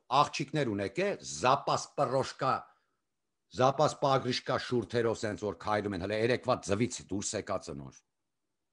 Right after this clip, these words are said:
Չես կարում ասես, «Աղջիկ ջան, դու քեզ հայելու մեջ նայում ես»։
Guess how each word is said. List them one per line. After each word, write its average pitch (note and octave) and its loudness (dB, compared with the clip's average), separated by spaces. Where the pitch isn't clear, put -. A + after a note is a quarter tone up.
Չես C#3+ -2
կարում D#3 4
ասես, A2+ -2
«Աղջիկ C3+ -2
ջան, E2+ -4
դու - -10
քեզ C3 -6
հայելու F2 -6
մեջ D#2 -10
նայում B1+ -12
ես»։ C#2 -18